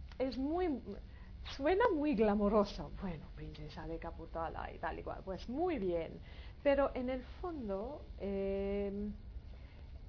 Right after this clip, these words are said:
con ellos tengo esta sensación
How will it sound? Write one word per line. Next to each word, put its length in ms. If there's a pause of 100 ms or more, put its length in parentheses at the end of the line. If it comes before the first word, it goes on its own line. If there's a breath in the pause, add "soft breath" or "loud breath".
(140)
con 200
ellos 380
tengo 680
esta 300
sensación 840